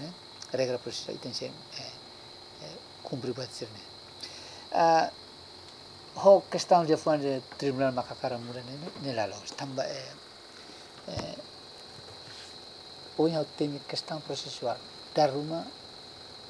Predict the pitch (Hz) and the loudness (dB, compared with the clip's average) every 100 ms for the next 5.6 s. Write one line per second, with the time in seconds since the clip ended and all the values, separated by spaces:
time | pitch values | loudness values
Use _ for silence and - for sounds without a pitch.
0 | - - - 139 135 143 143 131 123 113 | -16 -16 -8 -4 -2 -4 -4 -6 -8 -12
1 | - - - - - - - - - - | -14 -16 -16 -16 -16 -16 -16 -16 -16 -16
2 | - - - - - - - - - - | -16 -16 -16 -16 -16 -16 -16 -16 -16 -8
3 | - 143 135 151 160 165 - - - - | 2 2 2 0 0 -4 -6 -16 -18 -18
4 | - 147 143 - 151 147 151 139 - - | -16 -8 -6 -4 -2 0 -2 -4 -4 -4
5 | - 139 135 117 104 | -4 -6 -4 -6 -6